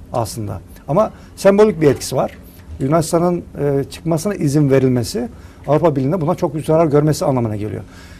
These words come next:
Yunanistan eğer Euro'ya dahil olmasaydı, Eurozone içerisinde yer almasaydı, e, kendi parasını devalüe ederek ortaya çıkan yapısal sorunları bir şekilde aşabilirdi. Ama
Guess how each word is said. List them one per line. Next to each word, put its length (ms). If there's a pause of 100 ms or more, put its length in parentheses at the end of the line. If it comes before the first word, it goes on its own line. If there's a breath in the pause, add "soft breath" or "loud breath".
(160 loud breath)
Yunanistan 360
eğer 260 (440)
Euro'ya 380
dahil 200
olmasaydı, 520 (260)
Eurozone 380
içerisinde 340
yer 200
almasaydı, 600 (800 loud breath)
e, 340 (140)
kendi 200
parasını 380
devalüe 300
ederek 460 (520)
ortaya 280
çıkan 200
yapısal 360
sorunları 320
bir 60
şekilde 240
aşabilirdi. 560 (360 loud breath)
Ama 280